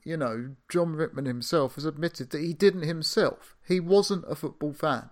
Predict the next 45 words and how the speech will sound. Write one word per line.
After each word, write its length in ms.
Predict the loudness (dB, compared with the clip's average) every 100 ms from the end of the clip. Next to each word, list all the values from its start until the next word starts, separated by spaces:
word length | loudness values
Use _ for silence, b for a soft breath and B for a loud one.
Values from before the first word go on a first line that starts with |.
| -12
He 100 | -4
wasn't 260 | -4 -4 -8
particularly 460 | -4 -4 0 4
interested 520 | 4 2 -2 -4 -6
in 140 | -6 -8
football. 480 | -10 -10 -8 -10 -10 B B B B B
Um, 340 | 2 2 2 -8 -6
I 80 | -4
saw 280 | 2 6 6
an 40 |
interview 400 | 4 -2 0 2 4
with 120 | 2
him 140 | 0
in, 220 | -2 -6 -12
from 460 | -10 -8 -8 -12 -10
Retro 500 | 2 2 2 -4 -2
Gamer 340 | 0 0 0
magazine 420 | -2 -2 -4 -6 -8
from 140 | -10
about 300 | -2 -2 -4
twenty 320 | -10 -10 -8
sixteen, 600 | -6 -6 -6 0 0 0 -8 B B B B
in 160 | -2 0
which 160 | -2
he 80 | -4
said 320 | 2 2 4
that 160 | 0 2
he 100 | 4
had 240 | 4 4
no 160 | 2 0
interest 340 | 0 -6 -6
in 80 | -8
football, 540 | -6 -2 0 0 -2 -2
um, 520 | 0 0 -2 -6 -12 _ _ -10
uh, 140 | -10 -10 _ _ _
from 400 | -2 -2 -2 -6 2
beyond 320 | 6 6 4
when 120 | 2
he 80 | 2
was 180 | 0 -2
a 40 |
child. 560 | 2 6 6 4 -6 -12
So 260 | 0 2 4
he 180 | 2 2
wasn't 380 | 2 2 -2